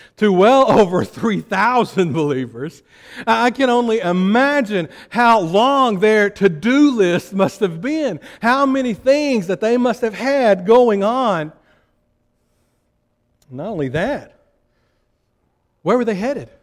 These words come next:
They were going to the temple to pray.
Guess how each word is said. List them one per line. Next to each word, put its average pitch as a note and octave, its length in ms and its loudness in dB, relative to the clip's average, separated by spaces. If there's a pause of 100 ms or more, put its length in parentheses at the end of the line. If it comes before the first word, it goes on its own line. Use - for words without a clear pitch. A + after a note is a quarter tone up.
(1400)
They F#3+ 180 0
were B3+ 140 -2
going G3+ 400 0
to F3 80 -8
the D#3+ 80 -4
temple G#3 420 -6
to - 100 -16
pray. A#3+ 540 -6